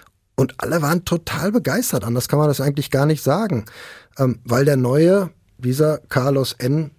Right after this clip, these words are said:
halt so unwahrscheinlich engagiert war. Er hat unwahrscheinlich viel auf die Beine gestellt. Er hat es geschafft, dass wieder Kinder in den Club gekommen sind. Er hat sich um die Eltern gekümmert. Die Mitgliederzahlen sind nach oben gegangen.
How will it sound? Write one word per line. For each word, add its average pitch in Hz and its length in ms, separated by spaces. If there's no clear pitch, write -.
halt 127 240
so 135 220
unwahrscheinlich 143 880
engagiert 110 600
war. - 160
Er 127 100
hat - 200
unwahrscheinlich 160 720
viel 135 400
auf 120 160
die 120 100
Beine 139 400
gestellt. 127 520
Er 135 80
hat 131 100
es 127 100
geschafft, - 420
dass 135 140
wieder 131 220
Kinder 165 560
in 143 140
den 135 160
Club 156 300
gekommen 139 500
sind. 131 320
Er 123 60
hat 127 100
sich - 140
um 135 80
die 131 160
Eltern 135 420
gekümmert. 135 640
Die 151 120
Mitgliederzahlen 135 920
sind 127 180
nach 123 180
oben 131 340
gegangen. 127 540